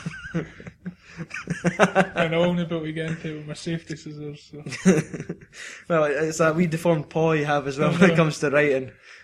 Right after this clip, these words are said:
Speaker 1: You have to sellotape the crane to your
Speaker 2: With
Speaker 1: hand.
Speaker 2: six fingers and three fingernails all attached together. <laughs>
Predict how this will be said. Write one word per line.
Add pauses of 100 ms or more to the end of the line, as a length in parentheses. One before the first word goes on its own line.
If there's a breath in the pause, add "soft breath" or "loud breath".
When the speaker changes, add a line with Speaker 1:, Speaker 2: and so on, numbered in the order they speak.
Speaker 1:
You
have
to
sellotape
the
crane
to
your
Speaker 2:
With
Speaker 1:
hand.
Speaker 2:
six
fingers
and
three
fingernails
all
attached
together. (920 loud breath)
<laughs>